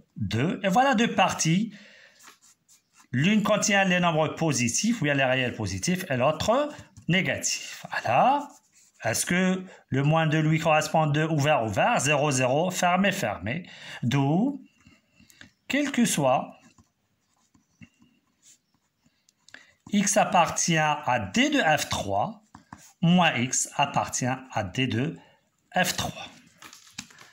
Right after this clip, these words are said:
Passons à la deuxième pour calculer soit x appartient à moins deux, deux ou bien à D de F trois. Et on va calculer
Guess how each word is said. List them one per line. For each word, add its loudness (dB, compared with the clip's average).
Passons 2
à 4
la 0
deuxième -2
pour -4
calculer -2
soit 2
x -2
appartient 0
à 0
moins 2
deux, 0
deux 0
ou 0
bien 2
à 4
D 0
de 0
F 2
trois. -4
Et 0
on 4
va 2
calculer -4